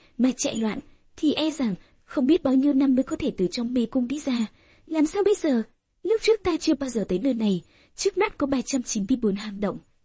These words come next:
Ta nên lựa chọn tiến vào hang động nào đây? Gấu Băng nhìn những hang động khổng lồ trước mắt, hoặc là quanh co, hoặc là đi thẳng, hoặc loanh quanh sẽ ngang dọc, nhất thời hoàn toàn không biết nên làm gì,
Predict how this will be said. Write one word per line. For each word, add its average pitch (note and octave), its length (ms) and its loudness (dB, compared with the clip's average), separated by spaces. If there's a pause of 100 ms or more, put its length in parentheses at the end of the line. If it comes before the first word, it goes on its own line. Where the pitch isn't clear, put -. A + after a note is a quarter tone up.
(100)
Ta D#4+ 100 0
nên D4+ 240 2
lựa C4+ 140 2
chọn A#3 380 -6
tiến G#3+ 180 0
vào D#4 120 -4
hang C4 180 0
động A#3 180 -2
nào G3 120 -2
đây? A3 300 0 (460)
Gấu G3 180 -2
Băng B3+ 240 4
nhìn A3+ 160 6
những F3+ 140 -2
hang D4 240 -2
động A3+ 140 0
khổng F#3 220 -6
lồ F#3 180 0
trước E4+ 220 -4
mắt, - 200 -2 (400)
hoặc C#4+ 180 -4
là A#3+ 180 2 (180)
quanh D#4 200 4
co, C#4+ 300 2 (320)
hoặc G#3+ 220 -6
là F#3 100 0
đi A3+ 180 4
thẳng, A3 220 -2 (400)
hoặc C4+ 260 -4
loanh A#3 180 2
quanh C4 240 4
sẽ - 240 -4
ngang E4 180 0
dọc, - 280 -2 (240)
nhất G4 220 2
thời D#4 140 0
hoàn G3+ 180 0
toàn G3 160 -6
không C#4 260 -4
biết G#4+ 260 6
nên C#4+ 180 2
làm A#3 180 0
gì, F3+ 260 0